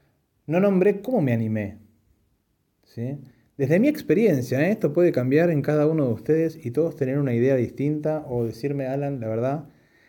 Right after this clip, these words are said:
no me parece para nada lo que estás contando y va a estar bien, porque como dije antes, yo no soy motivador, no vengo acá a motivar, sino que vengo a contar mi historia, vengo a comunicar". Y por eso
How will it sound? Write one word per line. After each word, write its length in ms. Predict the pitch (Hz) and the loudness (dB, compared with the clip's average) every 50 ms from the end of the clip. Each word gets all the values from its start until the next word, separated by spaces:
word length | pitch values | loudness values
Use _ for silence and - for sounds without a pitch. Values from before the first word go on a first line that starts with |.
| _ _ - | _ _ -10
no 80 | 120 | -6
me 100 | 131 139 | -4 -4
parece 300 | 135 127 123 139 135 147 | -2 0 0 0 0 0
para 260 | 139 120 - 113 110 110 | -2 -2 -2 -4 -2 -2
nada 260 | 117 131 139 143 139 | -2 0 2 2 2
lo 120 | 127 120 | 0 0
que 60 | 120 | -2
estás 200 | - - - 143 | -2 -4 -6 -6
contando 480 | 139 - 127 113 123 123 143 151 160 151 | -4 -6 -6 -4 -2 0 0 0 2 0
y 40 | 139 | 2
va 100 | 131 139 | 0 0
a 40 | 147 | -2
estar 280 | 143 - 147 135 135 | -2 0 0 2 2
bien, 440 | 127 131 143 147 139 127 120 113 110 - | 2 2 2 2 2 0 -2 -2 -4 -4
porque 380 | - 113 110 - - 117 113 | -6 -6 -6 -4 -4 -6 -6
como 240 | 110 - - 110 107 | -6 -6 -8 -6 -6
dije 260 | 110 113 113 - 147 | -6 -6 -4 -2 0
antes, 460 | 160 175 175 170 175 170 165 160 - - | 0 0 0 -2 0 -2 -2 -2 -4 -4
yo 80 | 139 | -4
no 140 | 131 131 123 | -4 -4 -4
soy 200 | 123 - 135 131 | -4 -4 -4 -2
motivador, 720 | 120 120 113 - 110 107 104 113 135 165 175 180 175 - | -2 -2 -4 -4 -6 -6 -2 0 2 2 2 0 -2 -4
no 140 | 127 135 151 | -4 -2 0
vengo 200 | 160 170 180 160 | 0 2 0 0
acá 140 | 135 120 139 | -2 -2 0
a 40 | 143 | 0
motivar, 580 | 147 147 143 143 113 110 117 131 143 160 156 - - _ _ _ _ _ | 0 0 0 0 0 0 2 2 2 0 -2 -8 -16 _ _ _ _ _
sino 240 | _ - 117 127 139 | _ -10 -8 -6 -4
que 80 | 135 131 | -2 -2
vengo 200 | 135 147 156 151 | 0 0 0 -2
a 80 | 135 | -2
contar 400 | - 117 113 113 113 143 147 160 | -2 -2 -4 -2 0 0 0 0
mi 80 | 156 139 | 0 -2
historia, 440 | 120 135 - 160 147 127 117 107 101 | -2 2 2 2 4 4 2 2 0
vengo 240 | 107 120 139 143 | -2 -2 -2 -2
a 100 | 143 127 | -2 -2
comunicar". 720 | 120 117 113 110 107 104 98 98 98 - 117 107 104 98 - _ _ _ _ _ _ _ _ _ _ _ _ _ _ _ _ _ _ _ _ _ _ _ _ _ _ _ _ _ _ _ _ _ _ _ _ _ _ _ _ _ | -2 -2 -4 -4 -4 -6 -8 -8 -6 -6 -6 -6 -6 -10 -14 _ _ _ _ _ _ _ _ _ _ _ _ _ _ _ _ _ _ _ _ _ _ _ _ _ _ _ _ _ _ _ _ _ _ _ _ _ _ _ _ _
Y 100 | - 165 | -16 -12
por 180 | 160 - 202 214 | -4 0 2 4
eso 480 | 202 170 - - 160 156 160 160 - | 4 2 2 2 0 0 0 -2 -10